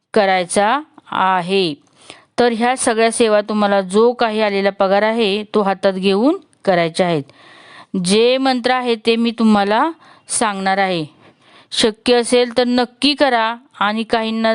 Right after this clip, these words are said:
अजिबातच हे मंत्र बोलणं शक्य नसेल, तर त्यांनी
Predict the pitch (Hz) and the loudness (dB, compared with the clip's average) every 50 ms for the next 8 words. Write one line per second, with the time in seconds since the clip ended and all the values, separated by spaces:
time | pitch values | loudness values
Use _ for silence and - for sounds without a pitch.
0 | 220 - - 226 214 202 185 220 233 214 233 233 226 214 - 269 294 277 - 285 | -2 -4 -4 -4 -4 -2 -2 -2 -2 0 0 -2 0 0 0 0 2 2 2 2
1 | 262 254 262 254 226 240 240 240 233 240 233 220 220 220 208 - 233 220 214 - | 2 2 0 -2 -2 -2 -2 0 2 0 0 2 0 -2 0 0 -2 -2 0 -2
2 | 226 220 233 247 240 - 233 214 233 233 - - - - - - - _ _ - | 0 0 0 0 2 2 0 0 0 -4 -8 -18 -20 -20 -20 -20 -20 _ _ -4
3 | 247 240 233 254 240 220 214 214 214 214 233 269 | -2 -2 -2 -2 -2 -2 -2 -2 0 0 0 -2